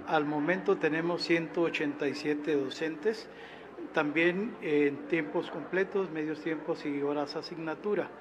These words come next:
Y esta población va a crecer conforme se vaya desarrollando la propia carrera.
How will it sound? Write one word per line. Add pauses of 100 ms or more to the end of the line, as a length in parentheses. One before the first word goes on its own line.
(460)
Y
esta
población
va
a
crecer
conforme
se
vaya
desarrollando
la
propia
carrera.